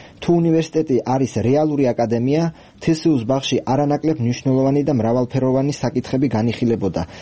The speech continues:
დაწყებული თურქეთის შიდა პოლიტიკით, დამთავრებული პირველი რესპუბლიკით. პარასკევი, თვრამეტი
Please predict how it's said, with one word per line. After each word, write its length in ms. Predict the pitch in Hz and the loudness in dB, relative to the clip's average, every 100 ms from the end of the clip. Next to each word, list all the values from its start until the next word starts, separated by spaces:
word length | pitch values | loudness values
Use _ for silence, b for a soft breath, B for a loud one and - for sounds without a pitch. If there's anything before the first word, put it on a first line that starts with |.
| B | B
დაწყებული 600 | - 117 135 - 143 123 104 | -2 0 0 0 0 0 0
თურქეთის 440 | 139 127 120 98 - | -2 -4 -4 -4 -2
შიდა 240 | 127 98 - | -2 -2 0
პოლიტიკით, 460 | 110 110 135 175 - | 0 0 -2 -2 -2
დამთავრებული 600 | 110 110 123 120 127 151 160 | -2 0 0 0 0 0 0
პირველი 400 | 117 113 123 143 | 0 2 2 2
რესპუბლიკით. 680 | 101 - 92 80 78 67 - - - B B B B - | -2 -4 -6 -4 -4 -4 -8 -14 -18 B B B B -6
პარასკევი, 520 | 147 151 156 - 107 98 | 0 0 0 -2 -4 -4
თვრამეტი 420 | - 139 143 - | -2 0 0 0